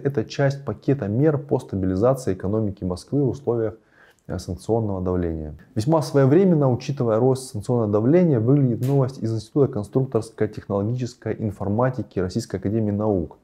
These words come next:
Местные учёные создали робота-хирурга для выполнения операций брюшной полости. По словам директора института Сергея,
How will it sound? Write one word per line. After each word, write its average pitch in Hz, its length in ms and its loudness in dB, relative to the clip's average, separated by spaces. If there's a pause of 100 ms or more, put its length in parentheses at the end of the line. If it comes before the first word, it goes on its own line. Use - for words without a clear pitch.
(400)
Местные 151 340 2
учёные 170 400 2
создали 127 340 2
робота-хирурга 131 800 2
для 120 200 2
выполнения 117 460 2
операций 104 500 -2
брюшной 95 400 -6
полости. 87 520 -4 (520)
По - 60 -2
словам 123 260 2
директора 117 400 2
института 151 360 0
Сергея, 98 840 -2